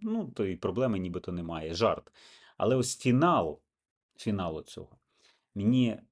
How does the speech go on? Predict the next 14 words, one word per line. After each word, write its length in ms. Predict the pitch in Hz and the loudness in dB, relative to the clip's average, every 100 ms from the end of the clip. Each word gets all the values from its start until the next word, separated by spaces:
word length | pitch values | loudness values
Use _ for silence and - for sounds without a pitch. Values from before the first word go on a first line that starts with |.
| _ | _
е, 600 | 95 95 92 90 85 87 - | -8 -6 -4 -4 -4 -6 -6
показав, 500 | 110 110 113 156 143 | -4 -2 -2 -2 -4
що 160 | - 98 | -6 -6
насправді, 720 | 90 - 117 143 139 87 78 _ _ | -6 -2 0 2 0 -10 -16 _ _
насправді, 600 | 90 - - 82 78 - 104 _ _ _ _ _ _ _ - | -14 -10 -6 -6 -8 -20 -20 _ _ _ _ _ _ _ -12
е, 400 | 90 85 82 82 | -10 -8 -8 -10
це 480 | - 120 117 120 110 - _ _ _ _ _ _ - _ _ _ _ | -2 2 4 2 0 -8 _ _ _ _ _ _ -20 _ _ _ _
не 320 | 107 107 127 | 0 2 2
замовлення 840 | 117 120 117 147 113 90 78 76 - _ _ - | 4 4 4 4 2 0 -4 -10 -16 _ _ -4
Володимира 580 | 98 95 85 78 82 | -2 -2 -4 -6 -4
Олександровича, 840 | 90 107 - 76 71 80 80 - - | -6 -6 -6 -6 -8 -14 -14 -20 -16
це 140 | - | -12
щось 300 | - 107 - | -10 -10 -4
інше. 460 | 262 285 107 - | -2 0 -2 -6